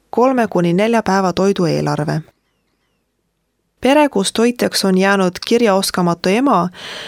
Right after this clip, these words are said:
saab parimal juhul leivaküpsetajana palka kaheksa kuni kümme eurot kuus.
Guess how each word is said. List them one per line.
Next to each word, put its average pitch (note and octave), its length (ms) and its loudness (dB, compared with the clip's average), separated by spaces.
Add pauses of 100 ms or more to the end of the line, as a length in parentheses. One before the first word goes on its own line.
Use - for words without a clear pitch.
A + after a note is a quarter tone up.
(120)
saab G3 240 -2
parimal B3 420 2
juhul G#3+ 280 4
leivaküpsetajana G3+ 960 2
palka G3+ 480 0
kaheksa B3+ 520 0
kuni F3+ 260 2
kümme G3+ 360 2
eurot E3+ 280 0
kuus. - 500 -2